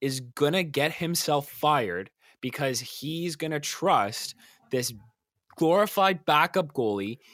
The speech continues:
Man, he can't save anything right now. His confidence is absolutely shot. I was at the game last night.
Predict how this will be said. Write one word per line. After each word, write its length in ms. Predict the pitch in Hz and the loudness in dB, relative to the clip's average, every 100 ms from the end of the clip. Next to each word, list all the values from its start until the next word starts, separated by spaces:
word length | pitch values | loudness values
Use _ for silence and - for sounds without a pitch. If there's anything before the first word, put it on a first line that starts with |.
| _ 127 | _ -4
Man, 180 | 131 | -4
he 140 | 120 131 | -4 -10
can't 360 | - 160 175 - | -8 -4 -4 -2
save 360 | - 127 143 | -2 0 -2
anything 440 | - 120 123 139 120 | -4 -6 -4 -6 -4
right 180 | 107 | -6
now. 180 | 98 82 - | -4 -8 -4
His 160 | 113 | -6
confidence 560 | - 127 147 147 185 180 | -4 -2 -2 -2 -4 -4
is 120 | 135 - | -6 -2
absolutely 420 | 127 131 139 127 | -2 -2 -4 -4
shot. 260 | - 117 - | -2 -2 -2
I 80 | 107 | -4
was 120 | 113 - | -4 -4
at 240 | 123 147 190 | -2 0 0
the 100 | 170 | -2
game 420 | 135 135 139 143 - _ | 0 -2 -2 -6 -12 _
last 360 | 123 123 123 - | 0 2 2 -2
night. 260 | 127 95 | -4 -4